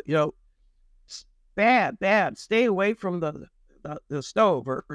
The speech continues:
you know, or, you know, "Don't say that, don't say that," right? You know, and, and, or slap them, you know,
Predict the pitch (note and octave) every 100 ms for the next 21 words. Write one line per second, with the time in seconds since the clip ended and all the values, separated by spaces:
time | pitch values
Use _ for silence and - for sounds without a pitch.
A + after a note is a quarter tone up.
0 | - D3 D3+ D3+ - E3 D#3+ - F3 D3
1 | A3 B3+ - A3+ G3 C3+ C3 F#3+ G3 F#3
2 | F#3 D3 A#2+ - C#3+ D#3+ D#3+ D3+ C#3+ D#3
3 | C#3+ - D3 D3 C#3 C3+ C#3 - E3 A#3
4 | - B2 B2+ C#3 D3+